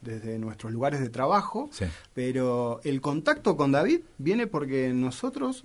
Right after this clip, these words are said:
Speaker 1: no sabíamos específicamente algunas cuestiones que tienen que ver con el transporte, eh,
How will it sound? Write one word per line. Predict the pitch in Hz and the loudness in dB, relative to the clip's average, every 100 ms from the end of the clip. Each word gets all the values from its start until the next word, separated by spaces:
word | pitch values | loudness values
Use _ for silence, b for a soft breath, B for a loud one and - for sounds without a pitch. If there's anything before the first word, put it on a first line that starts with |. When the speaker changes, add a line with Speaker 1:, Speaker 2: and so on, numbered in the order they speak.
| 220 | -4
Speaker 1:
no | 175 220 | -2 0
sabíamos | 208 196 240 214 196 165 | 2 4 4 4 4 0
específicamente | - - 135 202 202 165 185 202 202 | -4 -6 -4 -4 -2 -2 -2 -2 -2
algunas | 165 202 190 | -4 -2 -4
cuestiones | 160 147 208 214 | -6 -6 -2 -2
que | 196 | -2
tienen | 147 185 175 | -2 -2 0
que | 147 | 0
ver | 170 233 247 B B B | 2 0 -4 B B B
con | - 143 | -2 0
el | 139 127 | 2 0
transporte, | - 127 117 202 208 214 202 190 | -2 -6 -2 -2 0 -2 -2 -4
eh, | 135 123 120 | -6 -6 -8